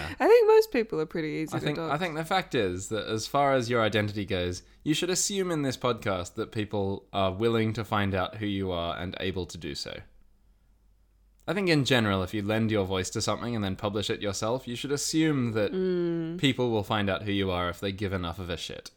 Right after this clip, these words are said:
Speaker 1: Do you remember in, like, the early two thousands or so when dial-up internet was the norm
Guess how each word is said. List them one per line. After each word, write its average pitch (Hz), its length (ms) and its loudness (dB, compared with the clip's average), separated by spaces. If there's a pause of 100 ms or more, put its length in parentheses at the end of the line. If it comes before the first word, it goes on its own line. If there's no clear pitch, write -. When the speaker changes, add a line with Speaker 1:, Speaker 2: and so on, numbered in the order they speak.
(100)
Speaker 1:
Do 247 100 -4
you 285 100 0
remember 440 600 6
in, 302 80 0
like, 208 200 2
the - 120 0
early 175 240 2
two 180 160 -2
thousands 165 440 -2
or 160 60 -6
so 165 320 -2
when 156 240 -2
dial-up 160 380 -2
internet 175 440 -2
was 160 200 -6
the 165 100 -8
norm 156 480 -2